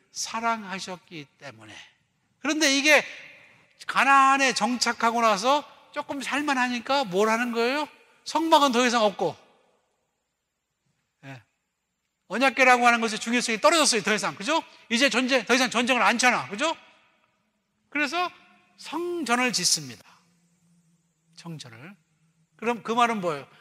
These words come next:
하나님을 거기다가 잡아두겠다라고 하는 얘기죠. 이-, 이게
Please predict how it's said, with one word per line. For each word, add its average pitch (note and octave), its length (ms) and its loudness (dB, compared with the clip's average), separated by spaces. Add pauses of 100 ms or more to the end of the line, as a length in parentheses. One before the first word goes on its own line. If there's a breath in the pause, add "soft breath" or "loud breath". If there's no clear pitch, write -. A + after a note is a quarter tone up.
(160 soft breath)
하나님을 A#3 840 -2
거기다가 F3+ 420 -2
잡아두겠다라고 F3 920 -6
하는 D3+ 220 -10
얘기죠. A2 360 -16 (800 soft breath)
이-, C3+ 180 -20
이게 E3+ 340 -8